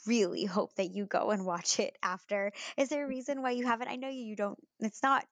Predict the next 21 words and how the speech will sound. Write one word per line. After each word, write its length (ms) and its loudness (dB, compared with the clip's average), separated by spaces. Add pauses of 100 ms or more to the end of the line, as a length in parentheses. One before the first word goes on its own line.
(220)
typically 720 -2
your 120 -2
style, 340 2
I 100 2
guess, 380 0 (460)
based 260 4
on 140 0
what 140 2
I 80 0
know 140 2
about 220 2
the 120 -2
movie 480 0
and, 580 -2
you 140 -2
know, 420 2
um, 420 -8 (460)
I 60 -2
guess 220 -2
the 80 -2
storyline. 920 2